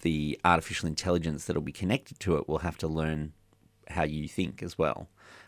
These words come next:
Um, and speaking of which, um, Musk talks about giving humans the potential to interface directly with artificial intelligences, which, on the other hand, he's already said pose a significant risk to human civilization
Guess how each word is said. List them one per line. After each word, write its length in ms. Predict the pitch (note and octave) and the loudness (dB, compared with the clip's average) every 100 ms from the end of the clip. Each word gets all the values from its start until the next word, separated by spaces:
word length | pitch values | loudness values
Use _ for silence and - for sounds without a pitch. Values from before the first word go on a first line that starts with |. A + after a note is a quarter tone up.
| - | 2
Um, 280 | F#2+ F#2+ F#2+ | 6 6 8
and 180 | G#2 A2+ | 6 6
speaking 320 | - E3+ B2+ | 6 6 8
of 60 | F2+ | 6
which, 360 | F2 - - - - - - - | 4 2 -4 -8 -18 -20 -4 6
um, 400 | G2 G2 F#2+ - - - _ - | 8 10 6 0 -12 -18 _ 4
Musk 340 | G#2+ G2+ - - | 6 6 0 -8
talks 340 | - C3 D3+ - | 6 8 8 6
about 400 | G2 F2+ F2 - | 8 10 8 4
giving 520 | F#2+ F2+ F2+ F2+ F2 - - | 2 4 4 4 0 -6 -18
humans 500 | - G2 F2+ E2+ E2 | -2 2 4 2 -2
the 60 | |
potential 480 | E2+ - G2 E2+ F2 | -6 0 0 2 -2
to 100 | D#2+ - | -4 0
interface 600 | G#2+ A#2 A2+ F#2+ E2+ - | 2 2 2 4 2 2
directly 460 | F2 E2 - E2+ | 0 0 0 -2
with 260 | E2 E2 - | 0 -2 -2
artificial 500 | D#2+ D#2+ - F2 F2+ | 0 0 0 -4 -2
intelligences, 920 | F2 F2 E2+ D#2+ E2 - - F#2+ C3 - - - - - | -4 0 0 0 -2 -6 -4 -2 -4 -8 -16 -20 -20 2
which, 380 | C#3+ D3 - - _ _ _ - A2 | 4 4 0 -2 _ _ _ -2 4
on 300 | A2+ G#2+ - - - | 6 6 2 -10 0
the 120 | G#2 | 4
other 160 | G2+ G2 | 6 6
hand, 240 | G2 F2+ | 6 4
he's 140 | F2+ | 6
already 200 | G2 F2+ | 6 8
said 380 | F2 - A#2 E2 | 6 8 6 6
pose 400 | - F2 E2+ E2 - | 2 4 6 2 -2
a 80 | |
significant 640 | F2 - F#2 G#2+ - F2+ - | -2 0 4 2 4 0 2
risk 340 | F2+ F2+ - | 4 4 0
to 100 | - | -6
human 340 | - F#2+ E2 E2 | 0 2 4 2
civilization 880 | - E2 D#2+ D2+ E2 E2+ - D#2+ | 2 4 2 4 4 2 0 -4